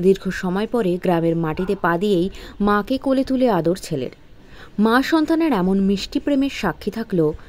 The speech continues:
নেট দুনিয়া। মা সন্তানের মধ্যে যে বন্ধন, যে ভালোবাসা, তার সঙ্গে বিশ্বের কোনো কিছুরই কোনো তুলনা চলে না।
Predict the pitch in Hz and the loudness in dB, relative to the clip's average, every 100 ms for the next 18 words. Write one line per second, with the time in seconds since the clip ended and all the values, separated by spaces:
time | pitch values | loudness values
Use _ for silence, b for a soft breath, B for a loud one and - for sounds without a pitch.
0 | B 185 175 165 156 151 147 139 - - | B -2 -2 0 0 0 0 -2 -8 -20
1 | - B B B B 226 262 269 311 294 | -20 B B B B 6 6 6 0 2
2 | 294 294 254 233 240 226 202 190 196 233 | 0 2 2 2 4 4 2 0 0 -2
3 | 214 180 160 165 185 190 208 185 160 - | 0 -2 -2 0 0 0 -2 -2 -4 -4
4 | 170 170 147 185 180 - 214 175 - 196 | -4 -4 -2 -4 -4 0 0 0 -2 -4
5 | 170 156 180 - 226 - 180 175 226 254 | -4 -4 -6 -6 -8 -6 -6 -4 -2 0
6 | 180 - 226 135 131 131 | 0 -2 -2 -2 -4 -8